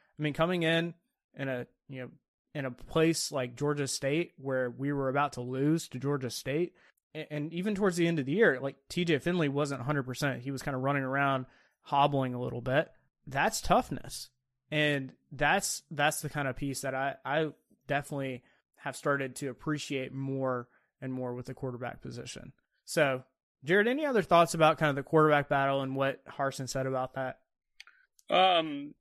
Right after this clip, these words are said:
Speaker 2: yeah, I mean, not, I guess a little bit. I mean, I, I, I agree. He went into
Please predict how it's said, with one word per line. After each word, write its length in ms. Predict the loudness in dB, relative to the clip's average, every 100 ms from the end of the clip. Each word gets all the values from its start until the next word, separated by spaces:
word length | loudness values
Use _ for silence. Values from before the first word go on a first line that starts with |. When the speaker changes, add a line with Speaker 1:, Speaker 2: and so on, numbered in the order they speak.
| -18 -16 -14
Speaker 2:
yeah, 300 | -4 6 10 10
I 40 |
mean, 160 | 8 8
not, 260 | 8 6 -2 -12 -12 -10 0
I 60 | 4
guess 180 | 6 6
a 60 | 8
little 200 | 8 8
bit. 280 | 8 8
I 60 | 6
mean, 180 | 6 8
I, 120 | 8 6 4
I, 100 | 4 2 _ 4
I 120 | 6
agree. 300 | 8 8 8
He 80 | 6
went 180 | 6 4
into 760 | 4 2 4 6 4 0 -4